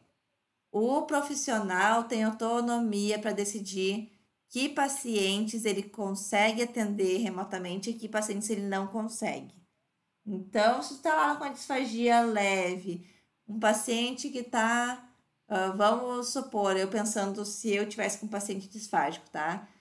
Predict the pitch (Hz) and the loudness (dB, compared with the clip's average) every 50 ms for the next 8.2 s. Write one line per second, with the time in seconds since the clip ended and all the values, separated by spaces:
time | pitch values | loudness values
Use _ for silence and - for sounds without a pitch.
0 | _ _ _ _ _ _ _ _ _ - 202 196 196 196 196 196 196 196 196 196 | _ _ _ _ _ _ _ _ _ -2 0 0 2 2 0 0 0 2 0 0
1 | 196 - 214 - - 214 208 208 208 214 226 262 294 320 - - 262 247 240 254 | -2 -4 -4 -4 -2 -2 0 2 2 2 2 2 2 -2 -2 0 0 0 0 0
2 | 247 247 262 - 254 226 226 233 233 226 226 233 233 233 226 - - 208 214 214 | -2 -4 -2 -2 0 0 2 2 2 0 0 0 -2 -2 -4 -6 -6 -4 -2 2
3 | 196 196 196 196 208 208 208 202 220 220 202 202 202 208 240 214 196 180 190 190 | 4 6 6 8 6 6 4 2 2 4 4 4 4 2 -2 -2 0 2 2 4
4 | 190 196 196 190 202 202 202 - 233 190 190 196 208 208 202 202 202 208 202 208 | 4 4 2 2 0 -2 -2 0 2 2 2 2 2 0 -2 -2 -2 -4 -6 -8
5 | - - _ _ _ - _ _ _ - 196 196 - 214 196 202 - 240 233 233 | -12 -18 _ _ _ -20 _ _ _ -2 -2 2 4 2 2 2 2 -2 0 2
6 | 240 220 220 - - - 214 202 208 220 233 247 254 254 254 254 240 240 226 226 | 2 2 2 0 -2 -2 0 2 4 4 4 4 2 0 -2 0 0 0 0 2
7 | 233 233 208 214 220 233 254 233 214 202 202 220 247 269 262 - 339 247 247 285 | 4 4 4 4 4 0 0 0 0 2 2 2 0 0 0 0 0 0 0 0
8 | 285 294 294 | 0 0 -2